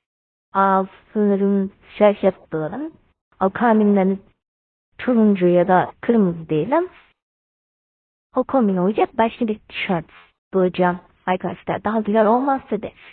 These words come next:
siz seçtikleriniz her zaman daha güzeldir bence.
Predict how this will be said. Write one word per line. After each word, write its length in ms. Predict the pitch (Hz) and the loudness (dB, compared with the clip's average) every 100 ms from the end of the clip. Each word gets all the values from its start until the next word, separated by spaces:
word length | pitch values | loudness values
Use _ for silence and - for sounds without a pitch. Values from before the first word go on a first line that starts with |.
| _ _ | _ _
siz 120 | 220 214 | -8 -4
seçtikleriniz 540 | 220 - - 214 214 | -4 -6 -4 -2 -2
her 140 | 233 | -2
zaman 260 | 214 185 220 | -2 -4 -2
daha 180 | 240 277 | -4 -6
güzeldir 480 | 214 190 175 170 156 _ _ - | -4 -4 -4 -6 -12 _ _ -4
bence. 560 | 202 190 165 156 - | -2 -2 -4 -8 -10